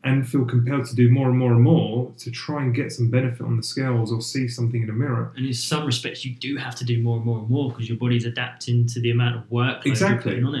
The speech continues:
Speaker 2: it. So,
Speaker 1: So it was, it was, yeah. Um, you know, your, your, your, uh, entrance into, into my life was, was a really positive one because
Speaker 2: Mm.
Speaker 1: in the nine to twelve months that we've known each other, it's just been this explosion, explosion of passion,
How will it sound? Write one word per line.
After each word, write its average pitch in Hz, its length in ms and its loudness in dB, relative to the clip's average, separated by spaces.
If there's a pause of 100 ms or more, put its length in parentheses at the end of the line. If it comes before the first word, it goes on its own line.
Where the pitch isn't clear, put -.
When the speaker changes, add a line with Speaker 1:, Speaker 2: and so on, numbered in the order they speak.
Speaker 2:
it. - 100 -18
So, 110 280 -10 (120)
Speaker 1:
So 185 200 4
it 202 60 4
was, 190 160 6
it 180 180 6
was, 165 180 6
yeah. 123 200 10
Um, 139 320 0 (240)
you 151 160 2
know, 139 80 2
your, 165 320 12
your, 160 420 6
your, 165 420 8 (360)
uh, 127 220 2
entrance 127 500 2
into, 113 560 4
into 117 220 4
my 107 100 0
life 104 260 -4
was, 107 320 0
was - 280 2 (340)
a 139 60 -8
really 147 300 8
positive 113 520 0
one 104 220 -2
because 113 400 0
Speaker 2:
Mm. 117 160 2 (320)
Speaker 1:
in 123 160 4
the 120 80 10
nine 127 600 4
to - 140 -6
twelve 127 260 0
months 120 220 4
that 117 120 -6
we've 117 100 2
known 117 240 6
each 107 180 0
other, 101 340 -8 (460)
it's - 260 -2
just - 280 -2
been 123 140 2
this 117 160 2
explosion, 123 840 0
explosion 120 600 0
of 107 100 -6
passion, 117 520 -8